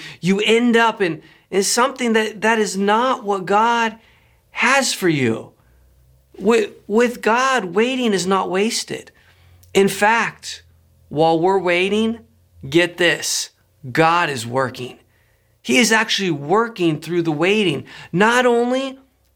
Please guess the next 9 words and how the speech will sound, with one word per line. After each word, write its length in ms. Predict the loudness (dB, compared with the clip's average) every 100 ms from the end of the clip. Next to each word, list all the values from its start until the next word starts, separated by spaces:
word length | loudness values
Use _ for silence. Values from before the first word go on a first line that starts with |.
| _ -2
is 200 | 0 2
he 280 | 0 0 -4 -8
working 760 | 0 2 0 -2 -2 -2 -4 _ _ _
on 180 | 0 2
the 80 | 2
situation, 1160 | 0 0 0 0 -2 0 0 -2 -2 -4 -6 -14 _ _ _ _ _ _ _
on 160 | 0 2
the 80 | 0
problem, 800 | -2 0 0 0 -2 -2 -6